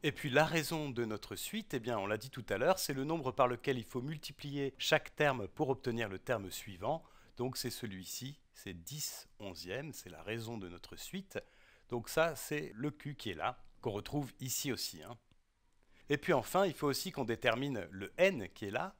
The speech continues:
ce n qui est là, qu'on retrouve ici en exposant. Et ça, c'est le nombre de termes de la somme qu'on calcule. Donc ici,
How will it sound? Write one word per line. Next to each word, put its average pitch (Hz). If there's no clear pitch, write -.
ce -
n 101
qui -
est 85
là, 143
qu'on 107
retrouve 98
ici 107
en 98
exposant. 101
Et 131
ça, 190
c'est 143
le 123
nombre 160
de 120
termes 117
de 104
la 107
somme 160
qu'on 95
calcule. 196
Donc 151
ici, 156